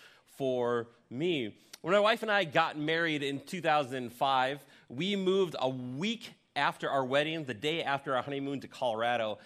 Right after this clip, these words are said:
And I had visited Colorado, loved it, and we spent seven years there doing ministry. But that whole time, honestly, I felt like an outsider, just like I never fit in. It was like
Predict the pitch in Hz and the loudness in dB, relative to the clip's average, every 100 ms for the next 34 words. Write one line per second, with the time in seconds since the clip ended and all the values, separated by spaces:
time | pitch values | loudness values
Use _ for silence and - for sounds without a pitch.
0 | - - - 190 240 240 190 175 233 226 | -20 -12 -2 2 4 2 0 -4 -6 -6
1 | - 208 208 202 202 202 - - - 120 | 2 4 4 4 2 0 -6 -20 -14 -4
2 | 185 214 208 175 208 - - - - - | 2 2 2 2 0 -2 -14 -20 -20 -4
3 | 170 208 220 214 160 - 208 208 214 196 | -2 0 -2 -2 -2 0 -2 0 0 0
4 | 190 180 175 135 170 147 160 156 - 165 | 0 0 -2 -2 -2 0 -2 -4 -6 -4
5 | 147 131 _ - 143 208 180 202 320 - | -6 -8 _ -10 -2 0 0 0 0 0
6 | 254 233 151 185 254 170 156 220 170 160 | 0 0 2 2 2 2 2 2 0 -2
7 | 143 - 120 - 113 101 92 95 196 170 | -4 0 -2 0 -2 -2 -4 -6 -2 0
8 | 151 160 170 220 220 - 196 190 - 151 | 0 0 2 0 -2 -6 -4 -4 -4 -2
9 | 160 123 127 135 160 | 0 0 -2 -2 -4